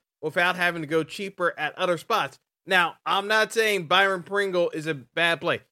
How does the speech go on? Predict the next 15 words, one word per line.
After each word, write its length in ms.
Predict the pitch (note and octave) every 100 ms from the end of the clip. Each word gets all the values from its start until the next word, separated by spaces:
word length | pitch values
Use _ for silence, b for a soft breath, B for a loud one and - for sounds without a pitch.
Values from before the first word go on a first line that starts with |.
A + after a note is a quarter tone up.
| _
He's 160 | G3+ G3
a 80 |
phenomenal 640 | F#3+ F3+ E3 G3 A3+ G#3+ F3
play, 440 | - E3 D#3+ D3+ _ -
and 140 | F3+
he's 200 | F3+ E3+
way 280 | D3+ G3 G#3+
too 260 | G#3 G#3+ F#3
cheap, 540 | - A3 G3 C#3 - _ _ _
especially 460 | E3+ E3+ G#3+ G#3 G3
on 120 | E3
DraftKings 460 | F3+ F3+ - E3 D3+
at 100 | C#3+
forty-three 440 | F3 D#3 D#3+ D3
hundred. 300 | D3+ B2+ -